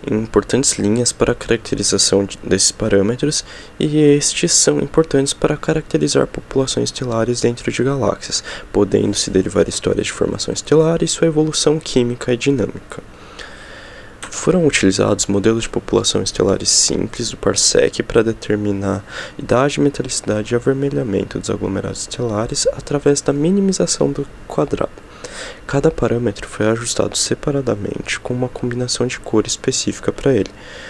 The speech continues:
com o intuito de quebrar a degenerescência entre esses parâmetros. Além disso, para cada aglomerado foi feita uma reamostragem de sua fotometria,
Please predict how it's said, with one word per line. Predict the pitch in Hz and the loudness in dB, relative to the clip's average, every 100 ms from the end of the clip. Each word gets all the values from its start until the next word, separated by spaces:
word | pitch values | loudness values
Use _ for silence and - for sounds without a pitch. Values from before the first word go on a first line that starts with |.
| - - | -16 -4
com | 117 | -2
o | |
intuito | 113 110 - | 0 -4 -4
de | - | -6
quebrar | 110 - 139 131 123 | -6 2 4 4 4
a | 127 | 2
degenerescência | 151 175 175 170 160 - - - 127 | 2 2 0 0 0 0 0 0 -2
entre | - - | -2 -4
esses | - | -4
parâmetros. | - - 131 - - - - - - - - | -4 -4 -4 -6 -8 -16 -16 -16 -14 -16 -14
Além | - 135 143 | -2 2 2
disso, | 127 117 123 - - | 2 0 -2 -6 -6
para | - | -6
cada | - 127 135 | -2 0 2
aglomerado | 120 104 98 101 107 | 2 2 2 0 -2
foi | - - | -4 -6
feita | - 110 113 | -2 -2 -2
uma | 113 | -4
reamostragem | 110 123 131 143 - - 117 123 | -4 -4 -2 -2 -2 -2 -2 -4
de | 123 | -4
sua | - | -4
fotometria, | - - 131 143 - - 101 95 | -4 -2 2 2 0 -2 0 0